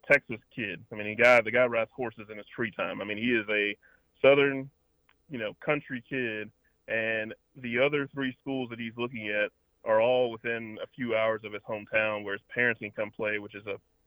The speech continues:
which is a part of what he, it w-, which is a big part of what he's factoring into his decision is whether or not his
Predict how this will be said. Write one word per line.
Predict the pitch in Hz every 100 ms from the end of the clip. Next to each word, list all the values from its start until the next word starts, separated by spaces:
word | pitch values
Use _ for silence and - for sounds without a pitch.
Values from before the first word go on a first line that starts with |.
| _ -
which | 120
is | 117
a | 110 -
part | - 131 117
of | 107
what | 107 110
he, | 120 113 _ _
it | 104 85 85
w-, | 98 95 - _ - - - _
which | - 127
is | 120
a |
big | 117 156 -
part | 143 131
of |
what | 117 120
he's | 117 -
factoring | 120 113 113
into | 110 120
his | 107 107
decision | 101 - 131 113 104 92
is | 110
whether | 117 113
or |
not | 110
his | 107